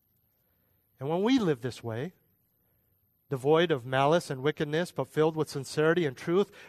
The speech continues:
we live out our new existence in the way that we are supposed to, according to God's word. Both sincerity and truth speak of behavior that is full, it is authentic,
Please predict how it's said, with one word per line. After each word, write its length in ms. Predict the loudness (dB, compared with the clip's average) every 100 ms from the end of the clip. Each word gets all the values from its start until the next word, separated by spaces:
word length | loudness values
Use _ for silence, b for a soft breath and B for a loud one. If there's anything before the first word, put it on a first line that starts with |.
| 0
we 180 | 2
live 320 | 4 6 6 4 6
out 220 | 6 8
our 140 | 4 4
new 340 | 2 2 2
existence 840 | 2 -2 -2 0 0 2 -2 -2
in 80 | -4
the 100 | -2
way 240 | 2 4
that 220 | 4 2 2
we 160 | 0
are 100 | 0
supposed 480 | -2 -4 0 0 -2
to, 120 | -6
according 400 | -4 0 0 0
to 60 | -2
God's 300 | 2 0 0
word. 400 | -8 -8 -12 -18 b b b b b b
Both 220 | 6 6
sincerity 840 | 4 -4 -6 0 4 4 4 0 -2
and 320 | 0 2 0
truth 380 | -2 2 2 0
speak 300 | -2 -2 0
of 180 | -2 -2
behavior 800 | -2 4 6 4 2 -4 -4 -6 B B B
that 220 | 2 4
is 160 | 4 0
full, 880 | -8 -6 4 8 10 10 8 4 -6 b b b _ _ _ _ _ _ _ _ _ _ _ _ -8
it 160 | -4
is 140 | -4 -2
authentic, 920 | -4 -6 0 2 2 2 -2 -2